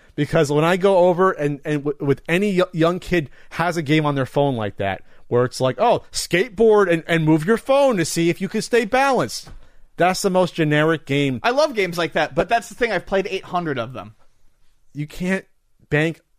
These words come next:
Speaker 1: on someone spending two hundred fifty dollars to play that. You just can't. I'm sorry. I'm sorry.
Speaker 2: Because
Speaker 1: I'm
Speaker 2: here's what
Speaker 1: sorry,
Speaker 2: you,
Speaker 1: you
Speaker 2: here's what you
Speaker 1: can't.
Speaker 2: can do when you offer, like, simple
Speaker 1: Where's that fucking
Speaker 2: experiences
Speaker 1: game?
Speaker 2: like that. When you offer simple experiences like that, what's one way to get people to notice them and take, like,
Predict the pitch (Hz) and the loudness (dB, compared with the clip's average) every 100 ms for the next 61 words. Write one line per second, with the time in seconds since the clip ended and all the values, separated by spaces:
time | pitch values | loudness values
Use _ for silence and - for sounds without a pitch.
0 | - 135 123 147 135 135 - 131 117 143 | -8 -8 -4 -4 -4 -6 -6 -6 -6 -6
1 | 139 151 - 147 127 123 127 120 - 107 | -4 -4 -6 -10 -4 -2 0 -2 -6 -14
2 | - 120 117 98 92 123 120 151 151 - | -10 -8 -6 -8 -10 -12 -8 -8 -10 -14
3 | - 185 151 131 143 - 180 180 185 123 | -12 -10 -10 -10 -10 -8 -2 2 2 0
4 | 87 _ _ _ _ _ - 233 285 - | -4 _ _ _ _ _ -4 -2 -2 0
5 | 262 262 202 120 87 _ _ _ - 294 | 2 4 2 0 -6 _ _ _ -6 0
6 | 302 294 233 277 330 294 302 269 190 294 | 0 0 0 -2 0 2 2 2 0 0
7 | 311 269 208 254 262 226 214 208 202 233 | 2 2 0 -2 -4 -4 -4 -4 0 0
8 | 269 269 247 220 196 - - 220 220 226 | 0 -2 0 0 -2 -4 -8 -6 0 2
9 | 196 165 190 143 135 117 214 220 247 269 | 2 0 0 0 -4 -4 -4 -4 -4 -4
10 | 277 269 - - - - - 185 202 226 | -4 -4 -12 -20 -20 -20 -14 -6 -2 -2
11 | 240 202 220 208 208 - - 151 170 190 | -4 -6 -6 -6 -6 -8 -6 -6 -6 -8
12 | 220 196 220 214 240 - _ - - - | -10 -8 -8 -4 -6 -6 _ -20 -20 -16
13 | 165 196 208 170 165 185 196 180 185 151 | -2 -2 -2 -4 0 0 -2 -4 -2 -2
14 | 151 - 165 175 - 147 131 139 156 180 | -4 -6 -10 -10 -10 -6 -4 -4 -6 -6
15 | 165 143 135 143 127 - 135 | -6 -8 -8 -8 -8 -8 -8